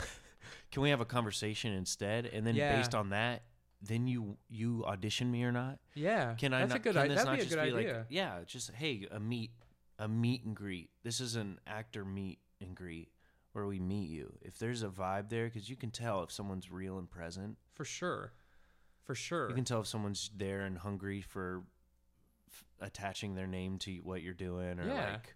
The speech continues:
Speaker 2: being a part of the
Speaker 1: want the
Speaker 2: story,
Speaker 1: money
Speaker 2: like,
Speaker 1: or
Speaker 2: yeah,
Speaker 1: you can tell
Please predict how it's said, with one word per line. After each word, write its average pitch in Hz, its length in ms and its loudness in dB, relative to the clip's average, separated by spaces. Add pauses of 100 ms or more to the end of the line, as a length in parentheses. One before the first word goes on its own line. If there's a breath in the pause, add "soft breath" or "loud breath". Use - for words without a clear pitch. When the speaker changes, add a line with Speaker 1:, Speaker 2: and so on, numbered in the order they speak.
Speaker 2:
being 135 200 2
a 117 40 -2
part 117 300 -2
of 117 120 -4
the 117 60 -4
Speaker 1:
want 101 200 0
the - 80 -2
Speaker 2:
story, 92 420 0
Speaker 1:
money 90 60 -2
Speaker 2:
like, 107 200 -2
Speaker 1:
or 80 220 -8 (680)
Speaker 2:
yeah, 180 220 4
Speaker 1:
you 85 40 -2
can - 40 -14
tell 143 100 2